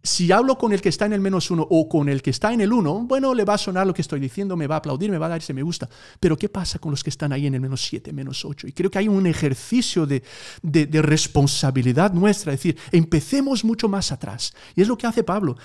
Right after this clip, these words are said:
Entonces, hablando de Dios primero,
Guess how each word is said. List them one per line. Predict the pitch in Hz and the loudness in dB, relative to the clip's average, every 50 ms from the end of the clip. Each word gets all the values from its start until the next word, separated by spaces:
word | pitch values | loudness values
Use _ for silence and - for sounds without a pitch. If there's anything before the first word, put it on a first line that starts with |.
| - - | -10 -4
Entonces, | - 156 - 196 190 - 196 - - - - _ _ _ - - | -4 0 2 2 2 2 0 0 -2 -10 -18 _ _ _ -6 0
hablando | 165 156 151 165 175 196 214 240 254 262 254 262 254 | 2 4 6 6 8 8 6 6 4 2 0 0 0
de | 226 170 160 | 0 0 0
Dios | 147 143 151 175 196 202 196 175 - - - | 0 0 2 4 6 6 6 4 2 -2 -4
primero, | - 131 131 127 120 117 117 117 139 | -4 -4 -4 -2 -4 -4 -6 -8 -12